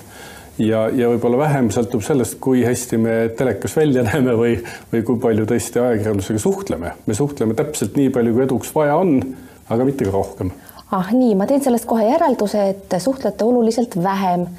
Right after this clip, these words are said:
Speaker 2: On nii?
Speaker 1: Ma suhtlen teistmoodi.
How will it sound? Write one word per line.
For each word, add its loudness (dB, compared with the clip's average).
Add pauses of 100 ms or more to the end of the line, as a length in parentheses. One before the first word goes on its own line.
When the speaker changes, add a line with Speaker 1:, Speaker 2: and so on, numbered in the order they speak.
(760)
Speaker 2:
On 2
nii? 2 (560)
Speaker 1:
Ma 4
suhtlen 2
teistmoodi. 0